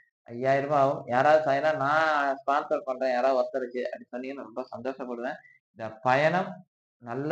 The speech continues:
பயணமாக அமைஞ்சு, உங்களுக்காக நாங்க எல்லாரும் பிரார்த்தனை பண்ணிட்டு வரோம். அப்பாவோட ஆசீர்வாதத்தோட இது நடக்கும். அப்பா, கொடான கோடி நன்றிகள் அப்பா உங்களுக்கு. எங்களோட பயணத்தை நீங்க கூட இருந்து நடத்தி கொடுப்பீங்கன்ற நம்பிக்கையோட நாங்க இருக்கிறோம்.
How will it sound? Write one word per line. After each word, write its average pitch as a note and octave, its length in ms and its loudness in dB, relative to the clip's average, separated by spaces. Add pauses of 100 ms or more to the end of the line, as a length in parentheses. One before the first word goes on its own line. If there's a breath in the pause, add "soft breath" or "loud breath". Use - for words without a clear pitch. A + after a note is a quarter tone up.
பயணமாக B2+ 520 0
அமைஞ்சு, A#2 300 -4 (140)
உங்களுக்காக B2 560 -4
நாங்க A#2 240 -8
எல்லாரும் A#2+ 400 0
பிரார்த்தனை A#2+ 360 -2
பண்ணிட்டு A2 280 -12
வரோம். A2 280 -6
அப்பாவோட A2+ 400 -2
ஆசீர்வாதத்தோட A#2 800 -2
இது A2 120 -4
நடக்கும். A2 400 -6 (400 soft breath)
அப்பா, - 360 -6 (140)
கொடான C3 420 -2
கோடி B2 200 -4
நன்றிகள் A#2 480 -2
அப்பா G#2+ 220 -6
உங்களுக்கு. G#2+ 340 -8 (100)
எங்களோட G#2 320 -6
பயணத்தை B2+ 460 -2
நீங்க A#2+ 320 -6
கூட C3+ 200 -2
இருந்து B2+ 260 -2
நடத்தி A#2 200 -6
கொடுப்பீங்கன்ற A#2 460 -10
நம்பிக்கையோட B2 760 -4
நாங்க G#2+ 240 -8
இருக்கிறோம். G#2 360 -10